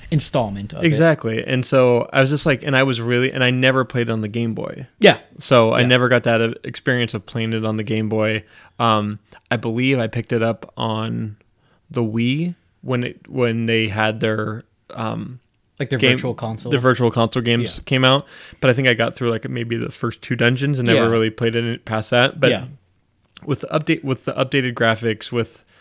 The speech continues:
Speaker 2: you know, the gameplay, like, I just really, really enjoyed it.
Speaker 1: Oh, it
Speaker 2: And
Speaker 1: looks
Speaker 2: it,
Speaker 1: fantastic.
Speaker 2: and it's,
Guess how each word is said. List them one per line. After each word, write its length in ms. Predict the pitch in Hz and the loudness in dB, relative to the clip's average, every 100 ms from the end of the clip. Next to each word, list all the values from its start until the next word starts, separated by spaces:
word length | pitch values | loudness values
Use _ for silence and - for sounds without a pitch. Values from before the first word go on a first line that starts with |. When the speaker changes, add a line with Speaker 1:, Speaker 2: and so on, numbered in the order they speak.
| - - - _ - | -20 -20 -20 _ -8
Speaker 2:
you 80 | 127 | -2
know, 160 | 113 | -2
the 120 | 107 | -2
gameplay, 840 | 113 - - 117 110 117 113 113 110 | -6 -6 -2 0 0 0 2 2 0
like, 360 | 110 110 - - _ _ _ _ _ _ _ - - | -2 -4 -6 -20 _ _ _ _ _ _ _ -20 -12
I 100 | 147 | -6
just 240 | 127 120 - | -4 -4 -6
really, 360 | 113 117 113 | -4 -2 -2
really 240 | 110 113 113 | -2 -4 -4
enjoyed 320 | 110 117 120 | -4 -4 -2
it. 140 | 123 - | -4 2
Speaker 1:
Oh, 120 | 165 | 2
it 40 | |
Speaker 2:
And 80 | 131 | 4
Speaker 1:
looks 140 | 127 - | 2 0
Speaker 2:
it, 40 | |
Speaker 1:
fantastic. 480 | 101 - 135 139 170 | -8 -6 -6 -2 2
Speaker 2:
and 80 | 185 | 2
it's, 260 | 165 - | 2 -4